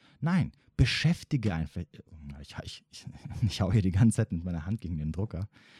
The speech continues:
weil ich immer mit den Händen rumfuchtle, wenn ich, äh, rede. Ich muss mal hier ganz kurz. So, beschäftige dich einfach damit. Ja, durch soziale Medien können wir anfangen, uns irgendwie zu präsentieren. Also wenn du ein Hobby hast,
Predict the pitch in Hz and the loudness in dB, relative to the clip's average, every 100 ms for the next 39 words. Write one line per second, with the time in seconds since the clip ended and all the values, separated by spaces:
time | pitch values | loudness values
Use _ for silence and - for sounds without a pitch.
0 | - 82 - 98 90 78 85 139 98 78 | -6 -4 2 4 4 2 4 4 4 -2
1 | 78 78 - 73 71 76 76 - 80 73 | -2 -6 -6 -6 -4 -4 -4 -8 -8 -8
2 | 82 82 107 139 _ - _ - 80 - | -6 -4 -4 -8 _ -20 _ -12 -12 -8
3 | 73 67 67 - 76 71 - _ _ _ | -8 -6 -8 -8 -10 -10 -14 _ _ _
4 | _ _ - 190 _ _ _ _ _ - | _ _ -6 -6 _ _ _ _ _ 0
5 | 127 - 160 156 151 120 98 85 80 71 | 0 2 0 0 0 2 2 0 -4 -6
6 | 71 - 71 67 - - _ _ _ _ | -8 -10 -8 -8 -10 -20 _ _ _ _
7 | _ _ 95 98 - 123 95 131 - 139 | _ _ -4 -4 2 2 4 2 2 0
8 | 131 147 127 120 143 160 165 170 - _ | 4 4 6 8 8 4 2 -2 -2 _
9 | _ - 135 156 160 151 156 147 _ _ | _ -2 2 4 2 2 0 -4 _ _
10 | _ _ _ - 139 170 - 151 147 120 | _ _ _ 0 4 4 4 0 4 2
11 | - - 165 170 147 139 143 123 - 117 | 2 4 6 8 6 2 0 2 4 4
12 | 110 117 113 - 147 85 85 131 208 202 | 2 0 0 0 0 2 0 4 4 4
13 | 143 104 202 160 82 67 - | 2 0 -2 -2 -2 -4 -14